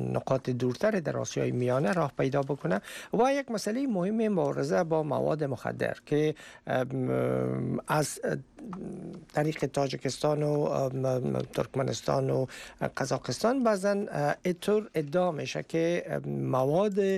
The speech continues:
مخدر به اروپا و یا به روسیه انتقال داده می‌شه. یکی هم از، ام، ام، قزاقستان می‌تونه یکی از کشورهای کلیدی باشه که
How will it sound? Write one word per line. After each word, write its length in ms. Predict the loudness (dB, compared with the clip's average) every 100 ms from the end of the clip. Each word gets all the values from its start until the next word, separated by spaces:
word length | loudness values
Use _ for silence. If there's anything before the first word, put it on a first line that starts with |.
| -2 -14 -10
مخدر 560 | -6 -4 -4 -2 0 0
به 420 | 2 2 2 0 -4 -18 -10
اروپا 540 | -6 -4 0 0 2
و 80 | 0
یا 180 | 0 0
به 220 | 2 0
روسیه 480 | 0 -4 -4 0 2
انتقال 400 | 2 -2 -4 -2
داده 240 | -2 -2
می‌شه. 280 | -2 -2 -4 -6 -8 2
یکی 320 | 2 2 0
هم 280 | 0 0 -2
از، 360 | 0 0 -2
ام، 220 | 0 0 -2 -2
ام، 1000 | 0 0 0 -2 -2 -2 0 -2 -2 -4 -6 -6 -8 -8 -2
قزاقستان 640 | 0 0 -2 -2 2 2
می‌تونه 360 | 2 0 0 -2
یکی 160 | -2
از 140 | -6 -4
کشورهای 600 | -6 -2 -2 0 0 -2
کلیدی 480 | -2 0 2 2 2
باشه 280 | 0 -2
که 260 | -2 0 0